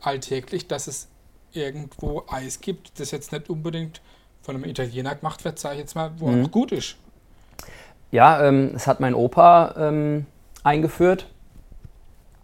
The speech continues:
Speaker 2: und, äh, mein Vater hat's fortgeführt und, ähm, hat's mir beigebracht und ist eigentlich auch wieder die gleiche Philosophie. Ähm,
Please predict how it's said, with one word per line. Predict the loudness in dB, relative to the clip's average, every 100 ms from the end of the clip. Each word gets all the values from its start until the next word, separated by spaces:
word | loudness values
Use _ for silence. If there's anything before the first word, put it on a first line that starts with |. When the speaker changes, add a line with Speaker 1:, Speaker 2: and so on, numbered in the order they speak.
| _ -20 -8
Speaker 2:
und, | 2 6 8 6 4 2
äh, | 2 2 2
mein | 0
Vater | 2 2 4
hat's | 0 0
fortgeführt | 0 2 -2 0 4 4 4
und, | -4 -6 -8
ähm, | -10 -10 -12 -14
hat's | -10 -4
mir | -2
beigebracht | 2 0 0 -2 -4 -6 -20 -20 -20 -20 -20 -10 -2
und | 2 2 0 -2 -4 -10 -20 _ _ _ _ _ _
ist | -10 -4 0
eigentlich | 0 0 0 0 -2 -2
auch | 0 2
wieder | 2 2 2
die | 0 -2
gleiche | 0 0 0 -2
Philosophie. | -4 -4 -6 -4 -2 0
Ähm, | 0 -2 -2 -4 -6